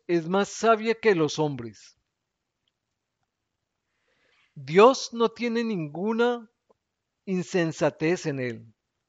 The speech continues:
pero sí tiene algo de humor. Sigamos leyendo. "Y la debilidad de Dios más fuerte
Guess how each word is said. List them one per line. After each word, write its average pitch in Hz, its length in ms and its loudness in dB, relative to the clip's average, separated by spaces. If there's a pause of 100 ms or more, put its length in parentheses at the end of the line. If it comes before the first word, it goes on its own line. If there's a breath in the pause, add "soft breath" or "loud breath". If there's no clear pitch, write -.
(920)
pero 180 300 4
sí 214 240 -8
tiene 226 560 -2 (180)
algo 196 340 4
de 180 300 2
humor. 151 640 -4 (340)
Sigamos 165 460 0
leyendo. 123 440 -2 (2000)
"Y 202 140 -2
la 202 160 4
debilidad 196 580 4
de 233 140 0
Dios 233 420 0
más 214 360 -2
fuerte 226 500 0